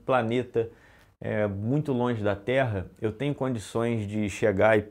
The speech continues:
encontrar algum ser vivo, mas o quão parecido ele vai ser com um ser vivo terráqueo, né? Ele vai ter perna, ele vai ter braço, ele vai ser só uma célula?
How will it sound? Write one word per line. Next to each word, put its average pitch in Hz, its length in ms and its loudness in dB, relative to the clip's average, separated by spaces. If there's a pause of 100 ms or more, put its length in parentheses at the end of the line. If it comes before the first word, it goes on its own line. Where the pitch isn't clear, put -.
(200)
encontrar 101 640 2
algum 101 280 6
ser 98 440 -2
vivo, 123 460 2 (300)
mas 117 540 -2
o 143 80 0
quão 190 300 2
parecido 160 680 0
ele 131 120 0
vai 117 180 2
ser 123 200 -4
com 117 340 -4 (280)
um 110 100 -6
ser 107 240 -2
vivo 107 360 -2
terráqueo, 101 840 2 (480)
né? 123 240 2
Ele 113 160 4
vai 117 240 4
ter 113 800 4 (360)
perna, 135 340 2
ele 110 100 -2
vai 110 140 2
ter 110 140 0
braço, 104 760 4 (300)
ele 107 360 0
vai 101 320 2
ser 113 320 0
só 123 200 4
uma 110 180 0
célula? 107 760 4